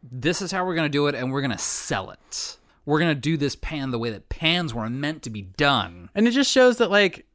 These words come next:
Speaker 2: you don't need a huge toolkit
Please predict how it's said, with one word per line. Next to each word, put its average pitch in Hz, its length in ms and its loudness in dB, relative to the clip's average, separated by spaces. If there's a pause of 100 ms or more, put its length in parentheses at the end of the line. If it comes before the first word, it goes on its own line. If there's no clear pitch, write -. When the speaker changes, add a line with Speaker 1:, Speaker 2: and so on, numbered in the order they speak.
Speaker 2:
you 165 180 -2
don't 147 460 4
need 139 680 4
a 123 120 2
huge 131 680 0
toolkit 135 840 -4